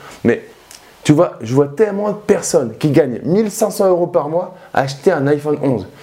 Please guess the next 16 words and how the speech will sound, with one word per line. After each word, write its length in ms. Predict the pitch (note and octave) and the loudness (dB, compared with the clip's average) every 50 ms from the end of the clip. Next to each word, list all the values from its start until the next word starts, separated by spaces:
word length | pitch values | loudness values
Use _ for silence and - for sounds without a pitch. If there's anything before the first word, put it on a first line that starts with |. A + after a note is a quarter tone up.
| - - | -4 0
Ils 260 | C3+ D3+ D#3 D3+ D#3+ | 2 2 4 4 2
ont 100 | G#3 A3+ | 2 2
dans 120 | A3 G#3+ G#3 | 2 2 2
la 140 | G3 F#3 F3 | 2 0 0
main 240 | F3+ F3+ F#3+ - - - - - - _ - | -2 -4 -6 -8 -12 -20 -20 -20 -20 _ 0
plus 240 | - - F#3 G#3 E3 | 2 4 4 4 4
d'un 220 | C3+ D#3 E3 E3 | 4 4 2 4
mois 180 | E3 F3 F3+ E3+ | 2 0 0 0
de 40 | |
salaire. 440 | - - E3+ E3 E3+ E3 C3 - - - - - | -2 -2 0 2 2 0 -2 -4 -10 -16 0 4
What 100 | - F#3 | 4 4
the 140 | E3 E3 F#3+ | 4 4 0
fuck ? 340 | F#3+ G#3 A3 - - - - - _ _ _ _ - | 0 0 -2 -2 -4 -8 -16 -20 _ _ _ _ -2
Non, 120 | C3+ C#3 | -2 -2
sérieusement, 580 | C#3 - E3 E3+ F#3+ G3 G3+ G3+ F3 E3+ - - - - - - | 0 0 0 2 2 0 0 -2 -4 -6 -10 -18 -20 -20 -16 -4
c'est 320 | - - D#3+ - - - | 0 0 0 0 -2 -8